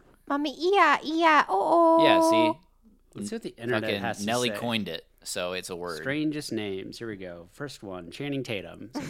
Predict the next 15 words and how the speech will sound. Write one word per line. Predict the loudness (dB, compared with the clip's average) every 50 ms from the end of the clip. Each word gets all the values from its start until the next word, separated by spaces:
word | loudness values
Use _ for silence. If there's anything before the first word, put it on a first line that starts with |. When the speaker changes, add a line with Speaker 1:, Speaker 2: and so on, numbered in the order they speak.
| 0 0
Speaker 3:
just | 2 2 4 4 4 6 6 6 6 6 6 6 6 4 4 4 4 6 6
Speaker 2:
<laughs> | 6 6 4 4 4 2 2 2 0 -2 0 -2 -6 -6 -2 0 2 4 6 6 4 4 4 2 0 0 0 2 4
It | 4 4 6
is | 4 4 4
a, | 2 2 2
it's | 0 -2
a | -4 -4
little | -2 -2 -2 -2 -2 0
odd, | 2 4 4 4 2 0
but | -2 -6 -6
it's | -6 -8 -8 -12
not, | -8 -8 -8 -8 -8
like, | -6 -4
Speaker 3:
Uh, | -2 0 2 2 2 0
Speaker 2:
impossible | 2